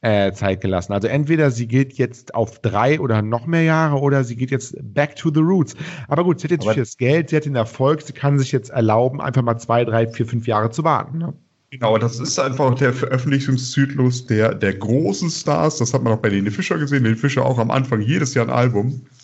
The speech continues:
Speaker 2: bis sie irgendwann eine Größe erreicht hat, wo man dann vielleicht auch für die Produktion von Alben einfach mal Zeit braucht, weil man den Ansprüchen, äh, genügen will, die einfach
Speaker 1: Oder wo
Speaker 2: gestiegen
Speaker 1: man
Speaker 2: sind.
Speaker 1: sagt, hey, ich möchte erstmal ein, zwei Jahre mein Geld ausgeben und dann können wir nach einem neuen Album schauen.
Speaker 2: Genau, oder halt mit diesen,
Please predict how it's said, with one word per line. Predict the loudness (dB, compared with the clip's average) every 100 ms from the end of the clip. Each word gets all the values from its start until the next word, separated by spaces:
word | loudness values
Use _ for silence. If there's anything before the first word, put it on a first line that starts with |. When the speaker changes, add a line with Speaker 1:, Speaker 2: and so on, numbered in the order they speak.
| -4
Speaker 2:
bis | -4 0
sie |
irgendwann | 0 2 0
eine | 0
Größe | 0 0 0
erreicht | 2 2 2 2
hat, | -2 -4 -20 _ _ -20 -20 -16 -14 -14 -14 -2
wo | 2 2
man | 0 0
dann | 0 -2
vielleicht | 0 0 2 2 0
auch | -4
für | -2 0
die | -2
Produktion | 0 0 -2 -2 0 0
von | 0 0
Alben | 2 2 2 0 -4 -10 -4
einfach | -2 0 0
mal | 2 2
Zeit | 0 0 0 0
braucht, | 0 0 -2 -8 -6
weil | -2
man | 0 0
den | 0
Ansprüchen, | -2 -2 0 0 0 -2 -4 -10 -16 -18 -20 _ 2
äh, | 2 4
genügen | 2 2 2 2 0
will, | 0
die | 0
einfach | -2 -4
Speaker 1:
Oder | -2
wo | -2
Speaker 2:
gestiegen | 0 0
Speaker 1:
man | 0
Speaker 2:
sind. | 2
Speaker 1:
sagt, | 0 2
hey, | 0
ich | 0
möchte | 0 0
erstmal | 0 -2
ein, | 0 -2
zwei | 0 0
Jahre | 0 0
mein | 0
Geld | -2 -2
ausgeben | -6 -4 -2 -2
und | -2
dann | -4 -4
können | -4
wir | -4
nach | -2
einem | -2
neuen | -2 -2
Album | -2 -2 -4
schauen. | -6
Speaker 2:
Genau, | 0 0 0 -2
oder | 0 2 4 2 2
halt | 2 2 -2 -4
mit | -4 -2
diesen, | -2 0 -2 -4